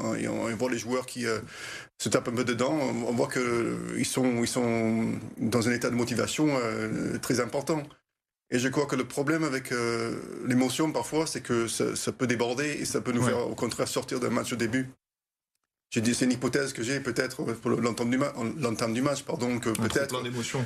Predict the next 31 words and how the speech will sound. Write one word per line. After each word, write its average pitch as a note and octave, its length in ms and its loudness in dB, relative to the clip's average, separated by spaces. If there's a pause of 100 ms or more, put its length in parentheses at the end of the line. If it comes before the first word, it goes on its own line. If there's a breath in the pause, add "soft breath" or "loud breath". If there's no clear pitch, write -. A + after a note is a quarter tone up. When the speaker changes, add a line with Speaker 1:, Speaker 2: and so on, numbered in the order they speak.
(160)
Speaker 1:
peut-être C#3 260 0
un C3 60 -2
trop C3+ 140 -4
plein, E3 280 2
Speaker 2:
Mm. - 40 -2
Speaker 1:
parce D3+ 140 -4
que B2 840 -2
c'est, B2+ 200 -2
ce - 160 -2
sont B2 120 2
des A#2+ 100 4
joueurs B2+ 220 4
qui B2+ 120 -4
ont A#2 60 0
été B2+ 120 -2
mis A#2 580 2
dos A#2 200 2
au B2 40 4
mur, D3 240 2
finalement, C#3 460 -4 (600 loud breath)
très C3+ 180 2
critiqués. C3+ 500 0 (500)
Euh, A#2+ 580 2
et A#2 80 2
là, C#3 260 2
ils, D3 80 -8
ils, C3 760 -4
ils C#3+ 80 4
reçoivent C3+ 340 2
à B2 60 0
Mayol, D3 440 0